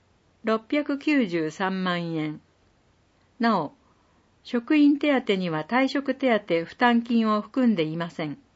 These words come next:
また、職員数は特別職、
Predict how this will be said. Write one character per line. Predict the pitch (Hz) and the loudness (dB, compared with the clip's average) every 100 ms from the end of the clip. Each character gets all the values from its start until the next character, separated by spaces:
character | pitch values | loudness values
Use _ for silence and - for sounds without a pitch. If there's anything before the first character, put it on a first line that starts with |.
| _ _ _ _ _ _ | _ _ _ _ _ _
ま | 214 214 | -6 -6
た、 | 180 160 - _ _ _ - | -8 -10 -14 _ _ _ -4
職 | - 233 311 | -2 2 4
員 | 311 285 | 4 4
数 | - 202 | 0 -2
は | 165 143 | -2 -2
特 | - 202 269 | -6 -6 0
別 | 277 277 | 0 -2
職、 | - 190 - 143 | -4 -4 -4 -8